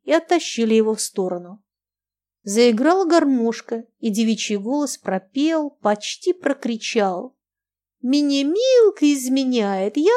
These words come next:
такого не прощу, за волосы оттаскаю, непременно отомщу».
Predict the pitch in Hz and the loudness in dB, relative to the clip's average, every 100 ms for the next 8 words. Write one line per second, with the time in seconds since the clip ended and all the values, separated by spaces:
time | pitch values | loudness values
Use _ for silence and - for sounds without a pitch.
0 | 494 480 440 - 427 370 370 339 - - | 2 0 0 2 2 4 2 0 0 0
1 | 320 - - - 208 - _ _ 208 220 | -2 -4 -10 -8 -8 -8 _ _ 0 4
2 | 214 240 381 440 - 330 311 - 262 262 | 6 6 4 2 2 0 0 -2 -4 -4
3 | - - 196 180 - 214 403 415 427 370 | -4 -2 0 -2 -4 -2 -2 0 0 4
4 | 302 226 190 196 196 247 208 202 208 - | 4 4 0 -6 -6 -6 -4 -4 -4 -6
5 | 190 170 | -8 -12